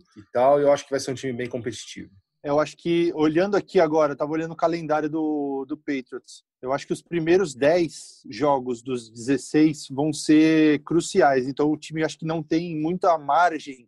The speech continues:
Speaker 2: pra começar mal e pra, pra ir se acertando durante a temporada, porque você pega os dez primeiros jogos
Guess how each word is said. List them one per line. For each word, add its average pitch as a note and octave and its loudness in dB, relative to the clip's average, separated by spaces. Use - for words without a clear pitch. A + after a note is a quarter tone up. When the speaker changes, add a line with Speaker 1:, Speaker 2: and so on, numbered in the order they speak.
Speaker 2:
pra D#3 0
começar F3 -6
mal E3+ -4
e D3+ -8
pra, E3 0
pra E3 -2
ir E3+ -4
se E3+ -10
acertando E3+ -6
durante F3 -6
a F#3 -8
temporada, E3 -2
porque C#3+ 0
você E3 -2
pega E3+ 4
os D3+ -6
dez F#3 -4
primeiros E3+ -8
jogos D3 -4